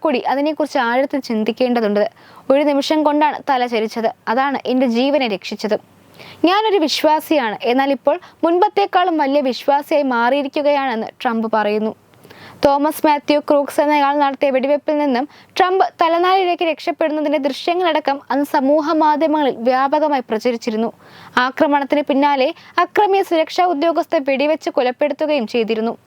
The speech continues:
അതേസമയം യു എസ് പ്രസിഡന്റ് തെരഞ്ഞെടുപ്പിൽ നിന്ന് മുൻ ഡെമോക്രാറ്റിക് പാർട്ടി സ്ഥാനാർത്ഥിയും നിലവിലെ പ്രസിഡന്റുമായ ജോ ബൈഡൻ പിന്മാറിയതിന് പിന്നിൽ അട്ടിമറിയാണെന്ന് ഡൊണാൾഡ് ട്രംപ് ആരോപിക്കുന്നു. തെരഞ്ഞെടുപ്പിന് മുന്നോടിയായുള്ള സംവാദത്തിൽ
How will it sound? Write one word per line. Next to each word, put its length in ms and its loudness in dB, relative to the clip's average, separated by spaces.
അതേസമയം 640 2
യു 180 2
എസ് 160 -8
പ്രസിഡന്റ് 400 0
തെരഞ്ഞെടുപ്പിൽ 520 0
നിന്ന് 180 2
മുൻ 140 2
ഡെമോക്രാറ്റിക് 680 0
പാർട്ടി 320 -2
സ്ഥാനാർത്ഥിയും 680 0
നിലവിലെ 400 2
പ്രസിഡന്റുമായ 640 0
ജോ 100 4
ബൈഡൻ 240 0
പിന്മാറിയതിന് 720 0
പിന്നിൽ 200 0
അട്ടിമറിയാണെന്ന് 920 0
ഡൊണാൾഡ് 400 0
ട്രംപ് 300 -2
ആരോപിക്കുന്നു. 600 -2
തെരഞ്ഞെടുപ്പിന് 600 2
മുന്നോടിയായുള്ള 640 2
സംവാദത്തിൽ 560 0